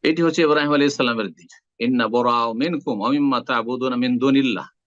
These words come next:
আমরা তোমাদের থেকে সম্পর্ক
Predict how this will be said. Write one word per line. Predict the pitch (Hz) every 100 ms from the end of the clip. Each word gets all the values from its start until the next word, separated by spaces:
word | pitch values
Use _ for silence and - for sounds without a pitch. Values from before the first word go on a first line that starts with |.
| _ _
আমরা | 180 208 110 113 120 127 135 151 160
তোমাদের | 127 113 120 127 135
থেকে | 127 - 127 - 120 107 104 113 139
সম্পর্ক | - 117 117 - 143 135